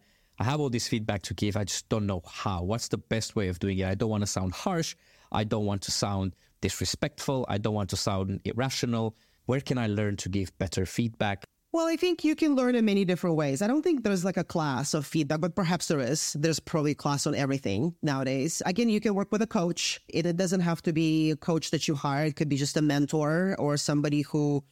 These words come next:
Speaker 2: is great at giving feedback, or perhaps just in more senior role and is comfortable with that, among many other things. You need to do it in a way that is respectful to the other person. You're not trying to give feedback to be mean.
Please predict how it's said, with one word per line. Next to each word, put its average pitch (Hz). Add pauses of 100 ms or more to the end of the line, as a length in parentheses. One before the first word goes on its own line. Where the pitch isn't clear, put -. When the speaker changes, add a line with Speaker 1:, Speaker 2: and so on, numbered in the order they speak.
Speaker 2:
is 143
great 107
at 147
giving 165
feedback, 143
or 139
perhaps 139
just 147
in 139
more 156
senior 156
role 143
and 139
is -
comfortable 151
with 139
that, 143
among 139 (100)
many 160
other 143
things. 117 (960)
You 240
need 247
to 226
do 202
it 220
in 180
a 170
way 170
that 170 (320)
is 175
respectful 190
to 277
the 220
other 160
person. 139 (140)
You're 185
not 240
trying 320
to 294
give 226
feedback 175
to 165
be 143
mean. 123